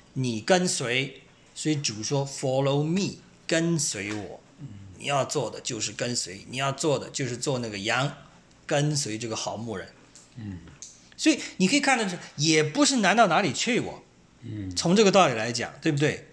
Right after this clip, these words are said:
Speaker 1: 你不是，
Speaker 2: 但是要坚定地跟着就可以了。
Speaker 1: 你要坚定地跟着他，就，就不容易了。OK。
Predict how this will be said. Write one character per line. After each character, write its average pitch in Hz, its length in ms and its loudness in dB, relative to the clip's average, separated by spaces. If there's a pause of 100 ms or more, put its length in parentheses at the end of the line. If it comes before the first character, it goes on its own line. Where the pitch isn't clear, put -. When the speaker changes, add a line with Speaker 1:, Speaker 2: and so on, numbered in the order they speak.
(760)
Speaker 1:
你 151 160 2
不 262 120 2
是， 240 120 2
Speaker 2:
但 196 80 0
是 - 180 -12
要 151 140 2
坚 190 340 -2
定 190 160 0
地 120 80 -4
跟 120 180 -6
着 117 100 -4
就 - 40 -6
可 190 60 0
以 - 20 6
了。 - 20 6
Speaker 1:
你 220 40 8
要 220 200 10
坚 254 400 4
定 294 140 4
地 185 80 2
跟 160 220 2
着 143 100 0
他， 131 380 4
就， 139 160 2
就 117 180 -2
不 131 160 -4
容 92 240 0
易 98 80 -4
了。 76 220 -10 (180)
OK。 101 380 -10